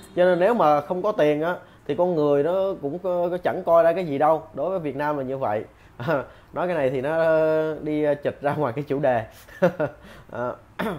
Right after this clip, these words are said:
à, thì anh chị em thấy đó. Rồi, con cái của anh chị em về đâu?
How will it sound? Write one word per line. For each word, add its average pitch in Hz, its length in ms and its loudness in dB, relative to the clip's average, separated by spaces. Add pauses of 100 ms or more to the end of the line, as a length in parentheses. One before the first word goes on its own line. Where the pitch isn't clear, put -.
(480)
à, 160 140 0
thì 180 260 4
anh 190 160 4
chị 170 100 2
em 185 180 8
thấy 220 160 6
đó. - 140 4 (920)
Rồi, 190 460 10
con 220 220 8
cái 247 180 8
của 226 100 4
anh 208 120 2
chị 170 100 4
em 180 160 6
về 170 120 6
đâu? 175 320 8